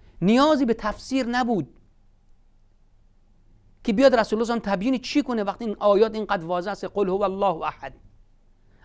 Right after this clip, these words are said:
الله الصمد، لم یلد ولم یولد ولم یکن له کفوا احد.» میخواد تبیین چی برای ت-، جلسهٔ تفسیر بذاره؟ من،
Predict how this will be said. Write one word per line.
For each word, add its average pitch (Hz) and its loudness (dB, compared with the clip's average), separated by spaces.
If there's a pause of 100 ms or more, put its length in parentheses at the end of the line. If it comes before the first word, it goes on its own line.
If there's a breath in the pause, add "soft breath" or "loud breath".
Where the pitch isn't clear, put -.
الله 190 6
الصمد، 160 -4 (280)
لم 180 2
یلد 156 2
ولم 175 2
یولد 160 0
ولم 180 -2
یکن 165 -4
له 160 -6 (160)
کفوا 139 -12
احد.» - -18 (680)
میخواد 294 -2
تبیین 254 0
چی - -10
برای 233 -4
ت-، 196 -2 (240 loud breath)
جلسهٔ 214 0
تفسیر 214 -8
بذاره؟ 185 -6 (960)
من، 156 -2